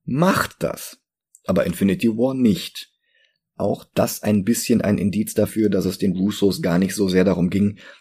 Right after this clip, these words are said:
die Stile der unterschiedlichen Marvel-Projekte für dieses Crossover zu vereinen. Sie wollten bloß die Figuren aufeinandertreffen lassen und dann Action. Das, das wirkt schon wieder so ein bisschen lieblos.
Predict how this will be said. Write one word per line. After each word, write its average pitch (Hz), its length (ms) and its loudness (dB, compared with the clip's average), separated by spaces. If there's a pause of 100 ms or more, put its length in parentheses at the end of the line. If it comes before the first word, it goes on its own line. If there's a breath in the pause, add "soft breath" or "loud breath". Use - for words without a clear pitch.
die 98 140 -6
Stile 98 400 -2
der 95 160 2
unterschiedlichen 92 680 -2
Marvel-Projekte 87 720 0
für 95 160 -2
dieses 87 300 -2
Crossover 85 440 -2
zu 87 140 -8
vereinen. 95 540 2 (480 loud breath)
Sie - 220 -6
wollten 151 260 2
bloß 139 180 0
die 120 140 -10
Figuren 101 400 2
aufeinandertreffen 98 760 0
lassen 92 320 0
und 87 140 0
dann 92 160 2
Action. - 460 -8 (800)
Das, - 180 -4
das 101 240 -4
wirkt 127 180 -2
schon 127 140 -2
wieder 123 160 2
so 104 80 0
ein 92 80 2
bisschen 101 260 0
lieblos. - 680 -10